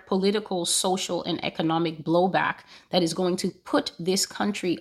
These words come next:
on her backside in a way that not a single one of us ever expected. It's going to be systemic failure,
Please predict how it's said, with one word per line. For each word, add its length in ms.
on 220
her 240
backside 760
in 140
a 80
way 260
that 220
not 460
a 100
single 460
one 140
of 100
us 260
ever 360
expected. 580
It's 180
going 320
to 100
be 400
systemic 1080
failure, 600